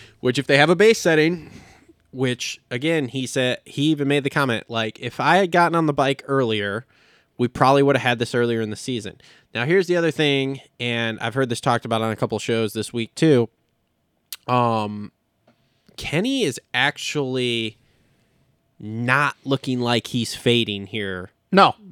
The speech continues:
Speaker 1: late season.
Speaker 2: No.
Speaker 1: Which is weird. And here's the thing that some guy brought up. It was a caller, actually, on one of the shows.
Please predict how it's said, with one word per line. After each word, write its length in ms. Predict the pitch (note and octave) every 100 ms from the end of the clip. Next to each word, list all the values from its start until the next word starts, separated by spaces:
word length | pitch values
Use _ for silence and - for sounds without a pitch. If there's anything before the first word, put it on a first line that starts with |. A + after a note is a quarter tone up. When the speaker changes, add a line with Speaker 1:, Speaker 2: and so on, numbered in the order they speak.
| A2
Speaker 1:
late 400 | B2 B2 C3+ -
season. 480 | - C3 A2 F#2+ F2
Speaker 2:
No. 200 | D#3+ C3 - _ -
Speaker 1:
Which 280 | C3+ -
is 260 | C3+ B2+ - _ _ _
weird. 380 | C3 A#2 G2 - _ _ - - _ _ _
And 220 | C3+ C#3+ A#2+
here's 300 | D#3+ A3+ G#3+
the 100 | G3
thing 280 | G3+ F3+
that 120 | D#3+ -
some 220 | E3 D#3
guy 240 | C#3+ C#3
brought 240 | B2+ B2+ B2+
up. 120 | C3+
It 40 |
was 140 | G#2+ G2+
a 40 |
caller, 400 | - D#3 D#3 B2+
actually, 340 | A2+ G#2+ - A2
on 60 |
one 100 | A2+
of 40 | G#2
the 60 |
shows. 400 | - C3 A#2+ G#2